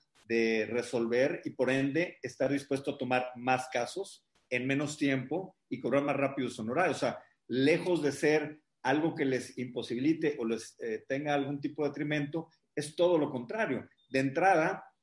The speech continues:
eh, cuando llegue un cliente ya con un requisito de procedibilidad, de que si tiene que presentar una mediación,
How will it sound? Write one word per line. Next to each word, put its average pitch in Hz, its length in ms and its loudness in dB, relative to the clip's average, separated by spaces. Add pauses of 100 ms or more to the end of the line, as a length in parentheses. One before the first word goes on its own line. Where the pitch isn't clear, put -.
(320)
eh, 123 280 -2
cuando 135 260 2
llegue 165 320 2
un 165 200 0
cliente 151 640 2
ya 131 140 0
con 151 120 -4
un 151 80 -2
requisito 143 500 -2
de - 60 -2
procedibilidad, 135 840 0 (120)
de 113 80 -8
que 113 80 -10
si 113 180 -6
tiene 151 240 0
que 175 120 -4
presentar 131 400 -4
una 147 100 -2
mediación, 143 440 -2